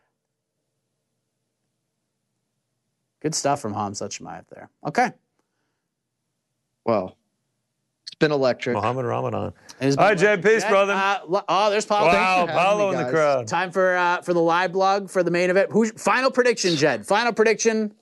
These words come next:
Speaker 1: Who wins the main
Speaker 3: Let's
Speaker 1: event
Speaker 3: hear it.
Speaker 1: and how?
Speaker 3: Let's hear it.
Speaker 2: I'm going Islam Makhachev, but I have a lot of concerns.
Speaker 3: We're about
Speaker 2: Just
Speaker 3: to find
Speaker 2: all
Speaker 3: out.
Speaker 2: the concerns in the world.
Speaker 1: The vibes?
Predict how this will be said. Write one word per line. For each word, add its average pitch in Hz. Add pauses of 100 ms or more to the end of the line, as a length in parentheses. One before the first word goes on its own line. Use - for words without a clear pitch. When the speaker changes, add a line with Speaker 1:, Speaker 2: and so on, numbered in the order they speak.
Speaker 1:
Who 180
wins 202
the 190
main 180
Speaker 3:
Let's 170
Speaker 1:
event 156
Speaker 3:
hear 135
it. 110
Speaker 1:
and 147
how? 123 (280)
Speaker 3:
Let's 127
hear 170
it. 127
Speaker 2:
I'm 165
going 180 (120)
Islam 170
Makhachev, 165
but 156
I 156
have 143 (100)
a -
lot 123
of 117
concerns. 104
Speaker 3:
We're -
about 269
Speaker 2:
Just -
Speaker 3:
to -
find 220
Speaker 2:
all 262
Speaker 3:
out. 285
Speaker 2:
the 165
concerns 127
in 135
the 127
world. 110
Speaker 1:
The 135
vibes? 143